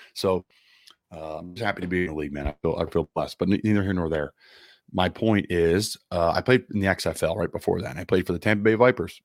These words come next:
It was awesome. Had an absolute ball. Absolutely loved it. Excuse me. Tremendous experience. And, uh,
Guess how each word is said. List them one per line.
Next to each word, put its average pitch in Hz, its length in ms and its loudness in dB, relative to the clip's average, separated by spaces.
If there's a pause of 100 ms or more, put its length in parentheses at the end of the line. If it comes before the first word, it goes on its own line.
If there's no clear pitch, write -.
It 98 60 -2
was 90 80 -4 (100)
awesome. 87 460 -2 (100)
Had 104 140 2
an 101 80 0
absolute 98 440 -2
ball. 87 380 2 (140)
Absolutely 95 440 -2
loved 82 240 -2
it. 85 160 -2 (500)
Excuse 92 260 -6
me. 78 160 -6
Tremendous 98 380 -4
experience. 87 580 -4 (1400)
And, 90 420 -4 (680)
uh, 85 240 -8